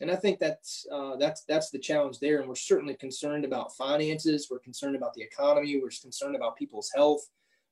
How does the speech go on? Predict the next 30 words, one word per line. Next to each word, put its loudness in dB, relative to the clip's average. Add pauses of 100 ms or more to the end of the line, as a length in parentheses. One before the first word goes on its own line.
Uh, -2
and 4
it's 4
scary. 2 (100)
Um, -4 (340)
but 8
it 6
goes 12
back 6
to 4
our 4
program 2
Without -4
Love. 0
You -10
know, -12
if -20
we -4
can -8
find -8
ways -4
just -10
to -10
love -6
on -8
people, -20
and -12
you're 0
seeing 2
that, 0